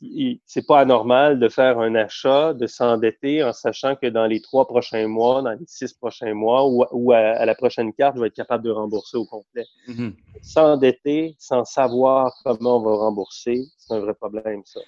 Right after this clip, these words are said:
Speaker 1: Et
Speaker 2: Ou que
Speaker 1: quand
Speaker 2: les
Speaker 1: les
Speaker 2: vendeurs, euh, ou que les vendeurs, le problème, c'est que les vendeurs nous font à croire qu'on a les moyens alors qu'on les a pas, finalement.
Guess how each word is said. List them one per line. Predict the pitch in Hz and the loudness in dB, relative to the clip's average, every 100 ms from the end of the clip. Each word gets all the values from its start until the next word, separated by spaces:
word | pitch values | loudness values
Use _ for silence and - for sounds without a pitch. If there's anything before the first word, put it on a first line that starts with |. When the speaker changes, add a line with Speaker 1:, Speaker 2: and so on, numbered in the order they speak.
| _ | _
Speaker 1:
Et | 110 104 | -6 -2
Speaker 2:
Ou | 143 | 0
que | |
Speaker 1:
quand | 131 131 | 2 0
Speaker 2:
les | |
Speaker 1:
les | 120 | 2
Speaker 2:
vendeurs, | 113 117 113 123 127 117 | -2 -2 0 2 2 0
euh, | 107 104 98 - _ _ _ _ _ _ _ _ - | -2 -4 -6 -16 _ _ _ _ _ _ _ _ -6
ou | 139 | -2
que | 139 | 2
les | 131 | 2
vendeurs, | 123 123 120 127 | 2 0 2 2
le | 120 | 0
problème, | - 120 131 | -2 -2 -2
c'est | 127 117 | -6 -8
que | 117 | -4
les | 117 | -2
vendeurs | 113 113 123 | -2 -2 -4
nous | 120 | -6
font | - 117 - | -10 -12 -4
à | 131 | -4
croire | 123 127 131 131 | -4 -4 0 0
qu'on | 131 117 113 | -2 -8 -6
a | |
les | 117 | -6
moyens | 110 104 110 104 | -4 -6 -6 -8
alors | 98 | -8
qu'on | - 95 | -10 -14
les | 92 | -14
a | 92 | -14
pas, | 101 95 | -12 -14
finalement. | - 87 92 95 | -14 -18 -16 -18